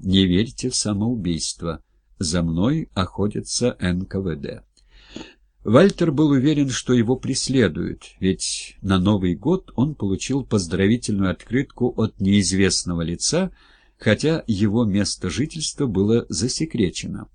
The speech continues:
Так чекисты подчеркнули, что от них ему не спрятаться.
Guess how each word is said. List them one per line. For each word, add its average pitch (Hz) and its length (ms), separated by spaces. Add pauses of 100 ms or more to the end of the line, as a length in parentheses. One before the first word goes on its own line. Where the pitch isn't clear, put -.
(460)
Так 185 200
чекисты 156 600
подчеркнули, 92 1120
что - 300
от 92 300
них 151 360
ему 80 400
не 90 180
спрятаться. - 960